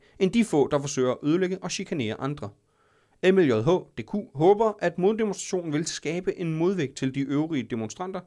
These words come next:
så der i stedet kan sprede sig en god stemning. Han håber ligeledes ikke, at børnefamilier vælger at blive væk på grund af virakken omkring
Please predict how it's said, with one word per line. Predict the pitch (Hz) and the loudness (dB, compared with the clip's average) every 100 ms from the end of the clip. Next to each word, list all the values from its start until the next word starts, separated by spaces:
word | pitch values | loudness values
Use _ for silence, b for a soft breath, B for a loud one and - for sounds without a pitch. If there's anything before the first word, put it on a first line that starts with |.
| b b b | b b b
så | - | -2
der | 175 | 2
i | 185 | 2
stedet | - - 226 | 0 -2 -2
kan | 214 | -4
sprede | 147 127 143 | -6 0 0
sig | 156 | 0
en | 123 | -4
god | - 247 | -4 -6
stemning. | 180 202 190 190 185 b b b b | -2 0 2 0 -4 b b b b
Han | 147 | 2
håber | 147 202 196 | 6 8 6
ligeledes | 185 269 262 185 | 6 8 8 6
ikke, | 139 147 - - | 4 0 2 -2
at | - | 2
børnefamilier | 143 156 147 147 127 | 2 2 2 0 2
vælger | 110 139 208 233 | 2 2 2 0
at | 135 | -4
blive | - 190 | -4 -2
væk | 151 147 | -2 -2
på | 139 | -4
grund | 139 147 113 | 0 0 2
af | 113 104 - | 0 0 -8
virakken | 127 120 127 127 139 165 156 | -8 0 2 4 2 -2 -6
omkring | 123 - 110 | -8 -6 -6